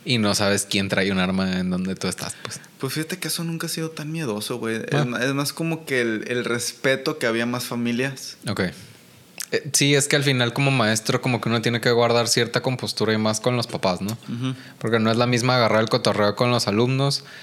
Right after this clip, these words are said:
Speaker 1: que, eh, uno no sabe si ese mismo compa es papá de uno de ellos, pues si le
Speaker 2: Ajá.
Speaker 1: contestas y acá está mal con alguien.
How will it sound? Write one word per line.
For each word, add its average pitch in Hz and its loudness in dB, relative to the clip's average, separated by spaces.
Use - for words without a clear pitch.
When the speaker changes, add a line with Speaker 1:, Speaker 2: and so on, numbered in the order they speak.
Speaker 1:
que, 107 2
eh, 104 -4
uno 117 2
no 117 4
sabe 113 2
si 107 2
ese 104 2
mismo 110 2
compa 107 2
es 107 0
papá 110 2
de 107 4
uno 107 2
de 110 4
ellos, 117 0
pues 107 -2
si - -2
le 104 0
Speaker 2:
Ajá. 107 -2
Speaker 1:
contestas 98 -2
y 95 -2
acá 85 -4
está - -8
mal 90 -8
con 87 -10
alguien. 107 -8